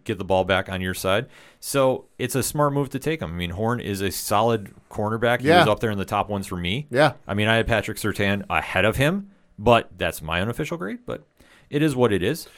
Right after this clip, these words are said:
Speaker 2: Yeah, no, I mean, it made sense for Carolina to take a cornerback. I was just, sup-, like you, surprised they did it this soon because, let's face it, Carolina needs to fix a lot on both sides of the ball. Eh, but I just,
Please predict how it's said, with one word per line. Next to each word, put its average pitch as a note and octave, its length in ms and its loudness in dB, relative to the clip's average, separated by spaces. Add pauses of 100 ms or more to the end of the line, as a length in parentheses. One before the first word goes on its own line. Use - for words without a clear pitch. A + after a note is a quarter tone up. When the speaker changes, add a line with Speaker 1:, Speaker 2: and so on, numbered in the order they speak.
(140)
Speaker 2:
Yeah, F3 180 6
no, D3+ 140 6
I C#3 60 4
mean, D3 140 2
it D#3+ 60 2
made G3 200 4
sense C3 240 -2
for A2 460 -4
Carolina A#2 400 -2
to G#2+ 140 -14
take A#2+ 300 -4
a G#2 60 -10
cornerback. G2+ 480 -6
I A2 80 -4
was A2+ 160 -6
just, G#2 140 -10
sup-, - 160 -14
like G#2 280 -8
you, G#2 300 -4
surprised G#2 420 -4
they G#2 60 -4
did G#2 160 -6
it G2 80 -8
this G2+ 160 -6
soon G#2 260 -6
because, G#2 360 -6
let's A2 100 -4
face G#2 240 -8
it, G2 60 -12
Carolina A2+ 480 -4
needs G2 180 -10
to - 80 -14
fix G2 260 -10
a - 60 -12
lot E2 500 -14
on D#2 460 -20
both G2 240 -10
sides F2+ 240 -8
of F2 60 -14
the E2 80 -16
ball. F#2 340 -8 (720)
Eh, A#2 260 -4
but A#2+ 260 0
I B2+ 120 4
just, A#2+ 240 -6